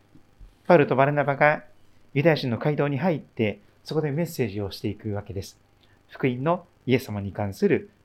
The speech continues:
メッセージです。そうしますと、なんとユダヤ人もギリシャ人も大勢の人々が信じたと続きます。ユダヤ人の中にもす-、信じる人たちが大勢いたわけです。ユダヤ人もギリシャ人も、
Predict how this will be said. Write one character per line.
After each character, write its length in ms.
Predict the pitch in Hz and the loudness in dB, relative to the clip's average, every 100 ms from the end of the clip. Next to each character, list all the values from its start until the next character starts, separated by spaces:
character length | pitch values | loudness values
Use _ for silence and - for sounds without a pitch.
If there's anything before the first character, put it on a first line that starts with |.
| - | -10
メ 100 | 101 | -10
ッ 20 | |
セ 140 | - | -8
ー 20 | 107 | -12
ジ 100 | 85 | -10
で 120 | 87 | -12
す。 120 | - _ _ _ _ _ _ - | -14 _ _ _ _ _ _ 0
そ 100 | - | 0
う 40 | |
し 100 | 208 | 2
ま 100 | 202 | -2
す 100 | - | 2
と、 280 | 180 135 - _ _ _ - | 2 2 -2 _ _ _ 2
な 120 | 190 | 2
ん 80 | 156 | 4
と 100 | 110 | 0
ユ 120 | 131 | 2
ダ 100 | 254 | 2
ヤ 120 | 254 | 2
人 220 | 226 156 | 0 -4
も 120 | 131 107 | -2 -2
ギ 100 | 156 | -2
リ 80 | |
シ 100 | 190 | -2
ャ 40 | 175 | -4
人 200 | 151 127 | -4 -4
も 360 | 127 - 202 | -4 0 -2
大 60 | 214 | 0
勢 160 | 226 190 | -2 -4
の 80 | |
人 160 | 147 170 | -4 -6
々 280 | 156 135 127 | -8 -8 -4
が 140 | 165 | -4
信 220 | - 139 | -2 -6
じ 140 | 98 - | -6 -8
た 100 | 185 | -10
と 220 | 101 95 _ _ _ | -10 -14 _ _ _
続 220 | - 101 | -16 -14
き 80 | - | -14
ま 120 | 90 | -18
す。 140 | - _ _ _ _ - _ _ _ _ _ - | -20 _ _ _ _ -20 _ _ _ _ _ -4
ユ 80 | 156 | 2
ダ 100 | 262 | 2
ヤ 60 | 254 | 2
人 200 | 202 151 | -2 -2
の 80 | |
中 200 | 143 160 | -4 -4
に 80 | 135 | -4
も 320 | 147 127 - _ _ _ _ _ _ _ - | 0 0 -2 _ _ _ _ _ _ _ -18
す-、 220 | - 190 | -10 -8
信 180 | - 208 | -2 0
じ 100 | 196 | 0
る 80 | 139 | 0
人 160 | - | -4
た 80 | 127 | -6
ち 120 | - | -4
が 100 | 101 | -2
大 140 | 123 180 | 0 0
勢 140 | 139 | 0
い 120 | 107 | -2
た 120 | 113 110 | -2 -4
わ 100 | 110 | -4
け 120 | 98 | -8
で 100 | 82 | -10
す。 140 | - _ _ _ _ _ - - - - - - _ - | -18 _ _ _ _ _ -20 -20 -20 -20 -20 -20 _ -4
ユ 80 | 160 | 4
ダ 80 | 196 | 4
ヤ 40 | |
人 120 | 180 | 4
も 100 | 156 | -2
ギ 100 | 131 | 0
リ 80 | 156 | -2
シ 80 | 160 | 0
ャ 60 | 165 | -2
人 220 | 147 120 | -2 -2
も、 220 | 101 | -4